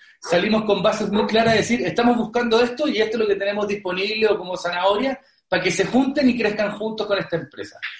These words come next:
Eh, y el emprendimiento social y el emprendimiento en general, el motor de crecimiento es muchas veces, obviamente, primero tener la solución, que sea real, que funcione, etcétera.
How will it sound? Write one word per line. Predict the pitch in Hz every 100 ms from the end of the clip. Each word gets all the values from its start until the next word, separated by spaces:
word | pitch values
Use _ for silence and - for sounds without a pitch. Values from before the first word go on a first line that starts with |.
| - - -
Eh, | 165 160 160 160 - - _
y | - 196
el |
emprendimiento | 202 165 190 185 190 233 262 294
social | 277 220 240 247 240 226
y | 180
el | 180
emprendimiento | 175 185 170 175 220 220
en | 226
general, | 202 185 220 233 -
el | 165
motor | 160 160 202 220
de | 254
crecimiento | 226 - 190 220 233 - 277 269 -
es | 196 208 208 - _ _ _ -
muchas | 190 214 214
veces, | 208 220 254 240
obviamente, | 185 180 208 208
primero | 175 165 202
tener | 180 175
la | 190
solución, | 180 151 131 170 180
que | 165
sea | 156 160
real, | 160 165 165 170
que | 165
funcione, | 160 147 - 170 165 160 160
etcétera. | 160 - 160 151 180 254